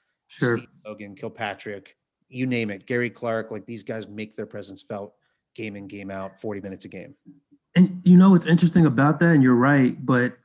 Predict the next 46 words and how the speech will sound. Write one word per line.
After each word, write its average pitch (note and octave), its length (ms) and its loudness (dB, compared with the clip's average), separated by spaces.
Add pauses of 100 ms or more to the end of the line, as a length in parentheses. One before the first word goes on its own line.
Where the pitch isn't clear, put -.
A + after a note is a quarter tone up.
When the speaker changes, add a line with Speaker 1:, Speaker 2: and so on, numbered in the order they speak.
(480)
Speaker 1:
that D3 360 0
jump C#3+ 580 2 (340)
is B2+ 180 -2
what D3 180 4
I G3 80 8
wanted F3 300 8
to D#3 80 2
see D#3 200 4
from D3+ 180 0
Cumberland. D#3+ 540 4 (540)
Speaker 2:
Right, C3 240 0
we A#2+ 100 -4
didn't C#3+ 160 0
get D3 160 2
it. - 200 -6 (440)
Speaker 1:
Yeah, F#3+ 400 4
we, F#3 280 6
I - 120 4
was B3+ 260 6
waiting, F3 360 0 (180)
when D#3 140 -2
he B3+ 220 0
came F#3 360 0
on D3 440 -2
in, C3+ 420 -10
to D3+ 100 -14
this C#3 180 -8
program, A#2 640 -8 (480)
and C3 100 -4
I C3+ 60 0
wasn't D#3 340 0
here, B2+ 380 -2
I A#2+ 80 -4
was B2+ 160 -4
just, C#3+ 220 -10
you - 120 -20
know, B2 100 -8
from C#3+ 220 -6
afar C3 320 -6
as B2+ 120 -8
a C3 40 -10
fan, A#2+ 480 -8 (580)
I D3 160 0
saw C#3+ 380 0
Carmelo C3 500 -2
Anthony. A#2 440 -10